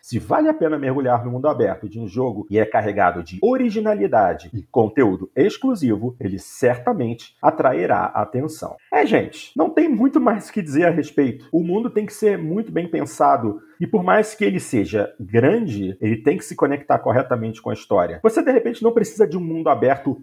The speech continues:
gigantesco, contanto que aquele mundo que você possui, é, alinhe e leve a trama do jogo pelo caminho certo, pra que você não tenha momentos de tédio e repetição. E, aparentemente, o mundo de Hogwarts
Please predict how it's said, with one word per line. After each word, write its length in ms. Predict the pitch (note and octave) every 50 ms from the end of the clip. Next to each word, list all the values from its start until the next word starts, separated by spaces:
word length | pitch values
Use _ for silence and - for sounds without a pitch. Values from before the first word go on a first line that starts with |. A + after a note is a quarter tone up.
| _ _
gigantesco, 1000 | _ F#2 F#2 F#2 F#2+ D3 A#3 G3+ A3+ F#3 - - A#2 G#2+ G2+ - - - - _ -
contanto 420 | - E3+ D#3+ E3 - C#3+ D3+ D3+
que 80 | - -
aquele 300 | C3 C3+ - G3 G3+ G3
mundo 240 | F3+ F3+ A3+ A#3 -
que 100 | - -
você 300 | E3 E3 E3 - E3 E3
possui, 720 | E3 - B2+ A#2+ - - - D3 F#3 G#3 F#3 B2 G#2 - _ _ -
é, 360 | C3+ C#3+ C#3+ D3 C#3+ C#3+ - -
alinhe 800 | C#3+ D#3+ E3+ D3+ D3 D3+ G3+ C4+ C4+ B3 E3+ C3+ A#2 G#2+ G#2+ - -
e 80 | D3+
leve 460 | C#3+ C3 B2 B2 C3+ E3 F#3 D#3 C3+ A#2
a 60 | A2+
trama 320 | - - B2 B2 B2 A#2+
do 100 | A2+ G#2+
jogo 500 | F#2 - B2 D3+ E3+ C#3+ B2 A#2 A2+ - _ -
pelo 200 | - A2 B2 -
caminho 320 | - B2+ B2 A#2+ A#2+ A#2
certo, 480 | - - - D3+ F3+ G3 - - - -
pra 80 | E3
que 100 | D#3 -
você 240 | D3 D#3+ D3+ D#3+ G3+
não 120 | G#3+ G#3+ G3
tenha 260 | - G3 G3 G#3 G3+
momentos 640 | F#3+ E3+ D3+ D#3 E3+ E3+ D#3+ D#3 D3 - - - _ _ -
de 220 | A#2 G2 G2+ C3+
tédio 640 | C3+ - - - D3+ E3 G#3+ G3 C3 G#2+ G#2+ - - -
e 60 | - G#2
repetição. 680 | B2 A#2 A#2+ B2+ C3 - - - - G2+ F2 F2 - _ _ _ _ -
E, 240 | D3 E3 G3 A3 A#3
aparentemente, 800 | A#3+ A#3+ - D4+ G4 G4 D4 - C4 G3+ A3 C4 C#4 - - D#3+
o 120 | - C4 C4
mundo 280 | B3 C4 D4 E4 F#4
de 120 | B3 G3+ E3
Hogwarts 680 | - - A3 C#4+ D#4 C#4 F4 D4+ D4+ - - - _